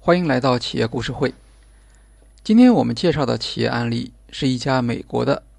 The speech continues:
为食品打分的服务企业，企业的名字叫做 How Good，直译过来就是“有多好”的意思。它的业务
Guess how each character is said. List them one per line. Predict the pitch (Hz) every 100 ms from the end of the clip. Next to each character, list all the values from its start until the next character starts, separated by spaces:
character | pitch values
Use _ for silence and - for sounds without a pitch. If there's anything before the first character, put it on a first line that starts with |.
| -
为 | 160 139
食 | 120 -
品 | 175 175
打 | 185 -
分 | - 151
的 | 160 -
服 | - - 143
务 |
企 | 120 - -
业， | - - - - _ - _ - - - -
企 | - 139
业 | 190
的 | 156
名 | 123 117 185
字 | - - -
叫 | 131
做 | 117 123 -
How | - 147 147
Good， | - 135 - - - _ _ - - - -
直 | - 165
译 | 214
过 | - 123
来 | - - -
就 | 131
是 | 117
“有 | 123 117
多 | 180 208
好” | - 123
的 | 120
意 | 120
思。 | - - - - _ - _ _ _ _ _ _ _ -
它 | - 240
的 |
业 | 240 233
务 | 139 -